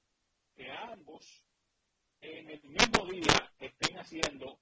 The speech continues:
ataques combinados a la alianza opositora de K T R D y en especial al presidente Leonel Fernández.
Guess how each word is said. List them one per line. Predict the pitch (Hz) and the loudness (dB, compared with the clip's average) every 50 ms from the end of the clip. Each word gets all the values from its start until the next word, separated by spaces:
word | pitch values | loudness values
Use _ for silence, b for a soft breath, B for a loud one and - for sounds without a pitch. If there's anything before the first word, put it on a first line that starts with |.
| _ _ | _ _
ataques | - - - - 156 170 - - - - - | -8 -8 2 4 4 4 4 2 -6 -14 -12
combinados | - 196 196 208 196 185 165 156 156 - - - 120 - - - - _ _ _ _ _ _ _ _ _ _ _ _ | -10 -10 -10 -10 -10 -14 -12 -6 0 2 2 2 2 -2 -10 -16 -20 _ _ _ _ _ _ _ _ _ _ _ _
a | - 160 | 8 8
la | 156 147 147 143 | 8 8 8 4
alianza | 131 135 139 185 254 - - - - | 4 0 -6 -8 -10 -10 -12 -14 -16
opositora | - - - - - - - - - - - | -14 -16 -18 -18 -18 -14 -8 4 6 8 8
de | - 165 143 | 8 6 0
K | - - - - | 2 4 6 6
T | - 175 | 6 2
R | 170 - 185 175 | -6 -8 -8 -8
D | 156 147 147 - - _ _ _ _ _ _ _ _ _ _ _ _ _ _ _ _ _ _ _ _ _ _ _ | -6 -6 -8 -10 -12 _ _ _ _ _ _ _ _ _ _ _ _ _ _ _ _ _ _ _ _ _ _ _
y | - - 311 - | -8 -6 -6 -6
en | - 175 | -6 -8
especial | 175 - - - - - - - - 170 - - - - _ _ _ _ _ | -14 -14 -14 -14 -14 0 2 4 6 6 4 2 -4 -20 _ _ _ _ _
al | - - 139 - | 0 0 0 0
presidente | - - - - 135 127 - 147 - - - - - - _ _ _ _ _ | -6 -12 -12 -12 0 2 4 4 4 2 -4 -10 -10 -10 _ _ _ _ _
Leonel | - - - - - - | 2 2 2 2 -2 -6
Fernández. | - - - - - 247 247 226 - - 110 - - | -6 -8 4 10 12 12 12 12 10 4 -4 -14 -16